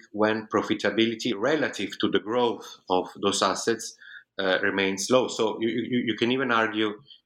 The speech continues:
even if profitability rises, mm-hmm, but not as fast or not as rapidly as it would be needed to sustain all this, uh, financial,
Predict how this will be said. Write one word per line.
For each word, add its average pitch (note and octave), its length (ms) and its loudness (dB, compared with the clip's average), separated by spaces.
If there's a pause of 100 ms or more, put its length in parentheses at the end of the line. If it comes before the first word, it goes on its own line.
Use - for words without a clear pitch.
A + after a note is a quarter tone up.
even C#3+ 260 2
if A#2 320 -2
profitability G#2+ 680 2
rises, G2+ 840 0 (380)
mm-hmm, A2+ 340 0
but G2+ 160 -2
not C3+ 200 0
as A2 200 0
fast C3 600 -2
or F#2 280 0
not B2 200 2
as A2+ 220 -4
rapidly G#2 640 0
as G#2+ 360 0
it F#2 100 -8
would G#2 160 -2
be G#2 120 -2
needed A2 400 0
to G2 100 -6
sustain G2+ 760 -2 (360)
all G#2+ 300 2
this, G#2 440 -2
uh, F#2 280 2
financial, G2 800 0